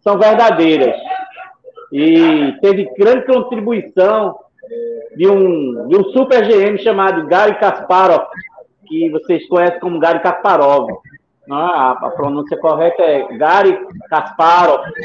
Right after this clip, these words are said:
né? Que é, que é, que é russo. E ele, ele conseguiu colocar em cada cena uma partida viva, uma partida realmente jogada por grandes mestres. Então,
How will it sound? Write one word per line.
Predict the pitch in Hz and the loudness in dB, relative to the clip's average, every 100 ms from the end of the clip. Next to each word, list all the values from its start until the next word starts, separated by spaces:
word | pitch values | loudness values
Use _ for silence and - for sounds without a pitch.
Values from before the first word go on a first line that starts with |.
| - 156 | -16 -12
né? | 147 170 - | -10 -12 -14
Que | 143 | -8
é, | 139 123 | -8 -6
que | 135 | -6
é, | 131 123 120 _ - | -6 -6 -8 _ -8
que | |
é | 135 117 | -6 -2
russo. | 165 - - - - 571 - - - | -2 -2 -8 -20 -14 -10 -10 -10 -2
E | 165 208 226 226 220 185 | 2 2 2 0 0 2
ele, | 202 240 285 254 175 - - 180 _ - | 2 2 2 0 -4 -12 -16 -16 _ -4
ele | 180 214 | -2 -2
conseguiu | 240 254 269 196 247 269 | -2 -2 -4 -4 -2 0
colocar | 247 226 226 208 | 2 2 2 0
em | 196 | 2
cada | 220 208 196 - | 0 2 2 0
cena | 208 247 233 170 - - _ - | -4 -2 -2 -4 -6 -20 _ -6
uma | 175 | -4
partida | 190 208 190 233 240 190 | 0 0 0 0 2 2
viva, | 165 208 170 | 0 -2 0
uma | 165 165 | 0 0
partida | 175 - 202 190 | -2 0 0 2
realmente | 202 220 202 196 | 4 4 0 0
jogada | 226 214 180 190 208 254 - - - - - | 2 2 2 0 0 -4 -6 -20 -20 -20 -2
por | 202 | 0
grandes | 190 226 233 180 | 4 2 2 2
mestres. | 170 170 170 147 | 4 2 0 -10
Então, | 156 - 196 220 226 | -10 -2 2 2 0